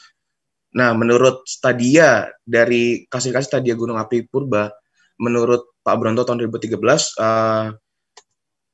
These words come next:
ini termasuk ke dalam, eh, Gunung Api Purba terusnya tingkat dewasa. Berikut untuk peta geologinya, di sini kami membagi menjadi empat satuan.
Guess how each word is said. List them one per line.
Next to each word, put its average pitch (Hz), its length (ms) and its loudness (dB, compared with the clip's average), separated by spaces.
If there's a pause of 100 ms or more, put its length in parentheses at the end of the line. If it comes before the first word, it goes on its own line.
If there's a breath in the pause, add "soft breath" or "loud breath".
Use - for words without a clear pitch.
(160)
ini 143 80 -20
termasuk 147 480 -2
ke 143 80 -4
dalam, 139 480 2
eh, 113 320 0
Gunung 117 160 -4
Api 113 560 -4 (540)
Purba 131 180 -8
terusnya 131 320 -6
tingkat 120 160 -8
dewasa. 92 400 -6 (2500)
Berikut 156 400 0 (160)
untuk 113 320 -6
peta 113 240 -4
geologinya, 110 480 0
di 143 80 -2
sini 131 160 -2
kami 127 160 -2
membagi 117 320 -4
menjadi 104 400 -2
empat 107 240 -8
satuan. 107 400 -4